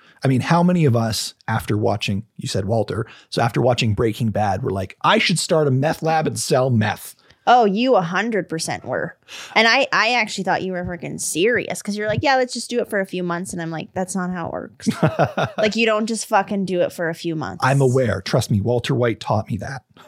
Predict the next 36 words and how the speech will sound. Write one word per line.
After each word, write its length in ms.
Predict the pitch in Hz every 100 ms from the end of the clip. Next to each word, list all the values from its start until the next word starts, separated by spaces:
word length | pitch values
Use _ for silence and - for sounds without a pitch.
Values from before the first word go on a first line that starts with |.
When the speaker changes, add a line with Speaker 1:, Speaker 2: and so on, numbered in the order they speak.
| -
Speaker 2:
Okay. 360 | 180 180 - -
Speaker 1:
<laughs> 40 | - 165 - -
Speaker 2:
Yeah, 180 | 196 240
but 140 | 220 214
I 180 | 247
watched 280 | 285 220 190
that 160 | 208 -
show 140 | -
and 80 | 185
I 60 | 175
was 120 | 180
like, 240 | 175 160
"Wh-, 400 | - 202 202 233 233
what 220 | 240 -
were 100 | 302
they 140 | 349
dissolving 640 | 381 370 254 214 214 240 233
the 60 |
bodies 460 | 196 170 - 214 226
in?" 220 | 269 330
Speaker 1:
Oh, 180 | 220 123
it's 80 | 120
some 140 | 160
form 360 | 151 - 120 110
of 60 | 98
acid. 400 | 98 101 - 98
Speaker 2:
And 140 | 240
I 120 | 226 226
was 120 | 220
like, 160 | 220
"Fuck, 280 | - 226 214
we 80 | 240
need 160 | 214 202
to 60 | 202
start 280 | 214 190
buying 400 | - 190 190 180